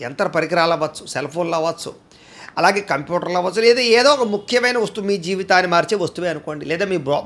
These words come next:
మీరు భోగం అనుభవించే ఏసీలు, ఫ్రిడ్జ్లు, టీవీలు లాంటివి అవ్వచ్చు. ఇలాంటి వస్తువులు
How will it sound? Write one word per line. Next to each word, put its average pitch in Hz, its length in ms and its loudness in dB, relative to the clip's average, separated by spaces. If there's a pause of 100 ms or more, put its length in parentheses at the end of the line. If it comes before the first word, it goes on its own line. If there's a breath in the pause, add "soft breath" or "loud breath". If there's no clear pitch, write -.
మీరు 160 160 2
భోగం 135 380 -2
అనుభవించే 156 460 -4
ఏసీలు, 143 420 -4
ఫ్రిడ్జ్లు, 151 340 -4
టీవీలు 143 240 -4
లాంటివి 127 260 -2
అవ్వచ్చు. - 320 -8 (680 loud breath)
ఇలాంటి 285 400 4
వస్తువులు 220 460 0